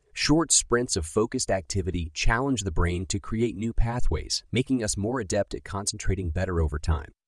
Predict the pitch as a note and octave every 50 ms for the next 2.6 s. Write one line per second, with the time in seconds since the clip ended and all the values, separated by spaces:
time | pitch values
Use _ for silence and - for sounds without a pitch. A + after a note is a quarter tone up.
0 | _ _ _ _ _ - F2+ F#2+ B2+ D3+ C#3+ - - - - - - G#2 G#2 G#2
1 | G2+ G#2 - - - G2+ F#2+ - - A2 A#2 - - - - - - F#2+ F#2 F#2
2 | F2+ E2+ E2+ - - E2 D2 - - - -